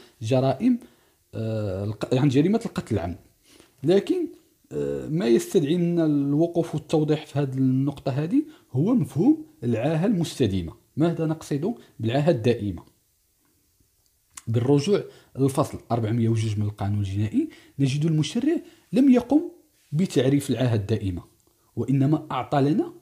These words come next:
أمثلة عنها عندما عاقب على فقدان العضو أو بتره أو، آه، لاحظوا معايا الفقدان والبتر أو الحرمان من منفعة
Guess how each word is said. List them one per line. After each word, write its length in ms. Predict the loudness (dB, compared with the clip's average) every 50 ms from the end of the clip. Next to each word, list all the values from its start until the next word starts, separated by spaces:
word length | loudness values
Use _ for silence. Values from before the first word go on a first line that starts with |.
| _ _ _ _ 2
أمثلة 420 | 2 2 4 2 2 4 2 2
عنها 320 | 2 0 0 -2 -4 -8 -14 _ _ _ _ _ _ _ _ _ _ _ _ _ _ _ _ _ _ _ _ _ _ _ _ _ _ _ _ _ _ _ _ _ _ _ _ _ _ _ _ _ _ _ _ _ _ _ _ _ _ -16 -16 -6 0 2
عندما 340 | 4 4 4 4 4 4
عاقب 520 | 2 2 0 0 0 0 0 2 2 0 -2 -4 -8 -20 -20 _ _ -6
على 420 | -2 0 2 4 4 4 2 2 -2 -8 _ _ _
فقدان 380 | -14 -8 -4 -2 0 2 2
العضو 340 | 2 2 2 2 0 0 -2 -6 _ _ 4
أو 80 | 6 6
بتره 420 | 6 6 4 2 0 -4 -4 -6 -10 _ _ _ _ _ _ _ _ _ _ _ 4
أو، 280 | 4 4 4 2 -2 -12 -20 _ _ _ -10
آه، 240 | -8 -8 -6 -2 -2
لاحظوا 240 | -2 -2 0 0 0
معايا 180 | 0 0 -2
الفقدان 500 | -4 -6 -10 -10 -8 -4 -4 -2 -2 -2 -4 -8 -12 _ _ _ _ _ _ _ -6
والبتر 420 | -4 -2 -2 -2 -2 -2 -4 -8 -10 _ _ _ _ _ _ _ _ _ _ -2
أو 120 | 0 2 2
الحرمان 520 | 0 0 0 0 2 2 2 2 4 4
من 140 | 2 2 2
منفعة 500 | 2 2 0 0 -2 -4 -4 -8 -12 -16